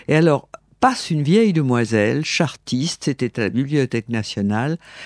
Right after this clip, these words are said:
chartiste comme moi, mais beaucoup plus âgée. Elle me dit, « Qu'est-ce que vous cherchez ? » Je lui explique. Elle prend le manuscrit, elle le met dans le, dans le jour de la fenêtre,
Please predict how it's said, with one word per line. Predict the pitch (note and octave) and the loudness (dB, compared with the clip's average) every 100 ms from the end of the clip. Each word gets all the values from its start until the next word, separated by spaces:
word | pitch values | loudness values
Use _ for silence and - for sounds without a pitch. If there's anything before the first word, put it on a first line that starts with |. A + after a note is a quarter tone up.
| - | -8
chartiste | - C3 - - C#3 - | -2 -2 -2 -4 -2 0
comme | A#2+ | 0
moi, | A2+ C#3 | 2 2
mais | A#2 G#2 | 0 -2
beaucoup | A#2 C#3 A#2 | -2 -4 -8
plus | - A#2 G#2+ | -8 -4 -2
âgée. | G2 G2+ C3+ F#3 G3 | -2 0 0 0 0
Elle | E3+ | 0
me | D3 | 0
dit, « | C3+ D#3 | 0 -2
Qu'est-ce | E3+ D#3+ | -2 -6
que | - | -4
vous | C3 A#2+ A#2 A2+ | -4 -2 -4 -4
cherchez ? » | C3+ - - - C#3 E4 | -4 -4 -4 -2 0 0
Je | C#3+ | 2
lui | E3 C#3+ A#2+ | 4 4 2
explique. | - - - C3 - - - - - - _ - | -2 -10 -6 -6 -8 -20 -20 -20 -20 -20 _ -2
Elle | E3 F3+ | 0 0
prend | - A#3 | -2 0
le | E4+ | 0
manuscrit, | C4+ F#3 D3+ C3+ - - D#3+ F#3 A#3+ - | 0 0 0 -2 -6 -6 -2 -2 -2 -2
elle | D#3+ F3+ | 0 2
le | G#3 | 2
met | A3 B3 | 2 2
dans | F#3 D3+ D3 | 0 0 0
le, | C#3+ C#3 - | 0 0 -2
dans | C#3 C#3+ | 0 0
le | C3+ B2+ | 0 0
jour | C3+ F3+ D#3+ | 0 0 0
de | B2 | 0
la | A#2 A2 | 0 -2
fenêtre, | - - C#3+ D#3+ F#3+ | -4 -2 0 0 -4